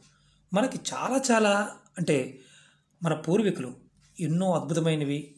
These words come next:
చెప్పడం జరిగింది. దానిలో ఎంత తేలికగా ఉన్న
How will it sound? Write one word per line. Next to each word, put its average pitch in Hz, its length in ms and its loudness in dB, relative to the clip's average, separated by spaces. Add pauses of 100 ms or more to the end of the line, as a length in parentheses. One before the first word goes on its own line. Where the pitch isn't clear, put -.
చెప్పడం 139 300 0
జరిగింది. 123 420 -4 (380)
దానిలో 143 600 0 (880)
ఎంత 247 280 0
తేలికగా 208 520 4
ఉన్న 196 380 2